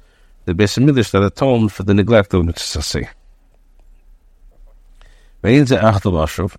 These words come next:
Now the Alter Rebbe says this is not like when somebody says, "I'll sin and, and, and repent." It's only when a person at the time he does the sin, he thinks this way, so then that's achta l'ashuv.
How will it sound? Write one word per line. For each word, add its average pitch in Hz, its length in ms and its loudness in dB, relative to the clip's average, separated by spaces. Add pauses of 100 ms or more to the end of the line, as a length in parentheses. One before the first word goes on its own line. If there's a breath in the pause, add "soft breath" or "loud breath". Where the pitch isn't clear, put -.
Now 110 160 2
the 107 80 2
Alter 98 200 0
Rebbe 90 160 0
says 85 260 -2
this 95 120 -2
is 92 200 -4
not 123 280 4
like 82 140 -4 (180)
when 82 100 -10
somebody 101 260 0
says, 92 220 0
"I'll 85 120 0
sin 95 240 -2
and, 78 260 -4
and, 78 320 -4
and 73 340 -4
repent." 78 480 -6 (480)
It's 82 200 -4 (3000)
only 117 320 0 (520)
when 90 100 -4
a 87 60 0
person 123 360 2
at 78 80 -4
the 85 120 -4
time 98 460 2 (420)
he 85 140 -2
does 104 240 0
the 92 120 0
sin, 104 300 -2
he 80 140 -2
thinks 170 260 0
this - 240 -2
way, 78 300 -2 (480)
so - 140 -14
then 110 260 4
that's 85 180 0
achta - 300 -6
l'ashuv. 80 420 -6